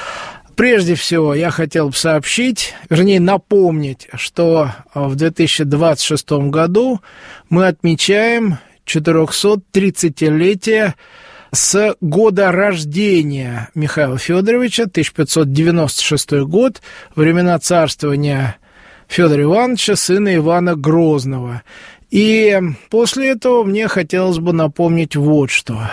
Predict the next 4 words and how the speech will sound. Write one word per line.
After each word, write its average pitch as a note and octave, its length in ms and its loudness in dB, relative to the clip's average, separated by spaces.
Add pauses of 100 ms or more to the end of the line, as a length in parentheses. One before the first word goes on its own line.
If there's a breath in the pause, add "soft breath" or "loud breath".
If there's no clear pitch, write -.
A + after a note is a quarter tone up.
(1400 loud breath)
Нынче C4+ 760 2 (1120 loud breath)
дни E3 600 2 (720)
радостные. C#3 960 -2 (880 loud breath)
Нынче A#3+ 880 2